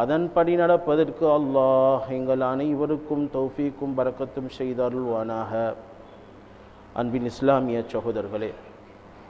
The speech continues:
நாம் அல்லாஹ்வுடைய இந்த புனிதமான இல்லத்திலே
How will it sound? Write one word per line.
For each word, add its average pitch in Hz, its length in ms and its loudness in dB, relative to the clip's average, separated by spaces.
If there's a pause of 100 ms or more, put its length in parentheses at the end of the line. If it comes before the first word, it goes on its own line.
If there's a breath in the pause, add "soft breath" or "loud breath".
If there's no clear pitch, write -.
(880)
நாம் 160 260 4 (1040)
அல்லாஹ்வுடைய 147 480 4 (120)
இந்த 131 160 2 (480)
புனிதமான 139 680 2
இல்லத்திலே 131 460 0